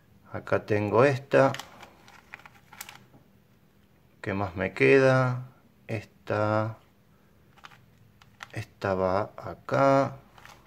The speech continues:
Este cubo de Kishi fluye, va, es espectacular. La verdad que me encanta cómo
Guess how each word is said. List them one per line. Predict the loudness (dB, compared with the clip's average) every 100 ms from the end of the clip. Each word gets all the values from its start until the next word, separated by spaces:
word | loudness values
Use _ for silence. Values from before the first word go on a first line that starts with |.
| -20 -20 -20 -20 _ _ -20 -20 -20 -20 _ -20 -18 -18 -12
Este | -8 -2 -4
cubo | 0 6 6
de | 6 2
Kishi | -2 -2 -2
fluye, | -4 0 2 2 0 0
va, | 0 4 6 4 -4 _ _ _
es | -12 -10
espectacular. | -6 -6 -2 -2 2 4 4
La | 4
verdad | 0 0
que | 0
me | -2 -2
encanta | 2 2 2 0
cómo | 0 -2 -2 -8